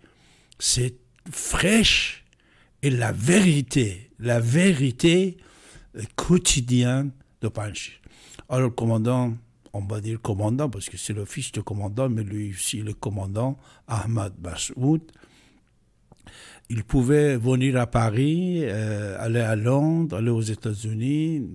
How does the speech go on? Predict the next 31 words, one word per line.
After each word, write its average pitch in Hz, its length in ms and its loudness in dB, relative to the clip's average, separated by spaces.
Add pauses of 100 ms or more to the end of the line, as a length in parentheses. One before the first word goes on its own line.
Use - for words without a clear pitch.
(680)
dormir 113 540 0
dans 110 140 0
les 107 300 -2
hôtels, 131 580 0
euh, 104 200 -4 (720)
très 120 200 0
tranquille, 131 920 0 (120)
à 113 140 0
l'aise, 147 800 0 (800)
mais 127 600 -2
il 117 160 -4
a 120 80 0
préféré 117 840 -2
de 117 100 -6
rester 110 460 -4
à 107 60 -6
côté 113 280 -10
de 110 140 -8
son 101 240 -4
peuple. - 360 -12
En 120 140 -4
plus, 170 600 0 (720)
c'est 117 240 0
où 185 180 4
son 143 220 2
peuple ? 107 420 -6
Vous 131 100 -4
savez, 165 300 0
Panjshir, 147 720 -2 (100)
province 120 420 0
Panjshir, 107 560 -4